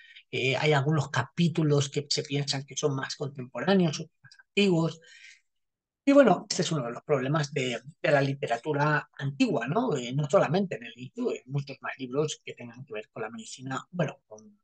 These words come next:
conocimiento central. Entonces empieza con el diagnóstico del ojo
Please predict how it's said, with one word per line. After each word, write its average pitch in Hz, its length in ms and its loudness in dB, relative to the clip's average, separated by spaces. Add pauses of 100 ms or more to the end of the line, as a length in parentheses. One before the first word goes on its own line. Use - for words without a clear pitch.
(1120)
conocimiento 117 580 -18
central. - 460 -18 (640)
Entonces 240 300 2
empieza 247 280 2
con 220 140 8
el 190 100 4
diagnóstico 180 480 2
del 165 180 2
ojo - 360 2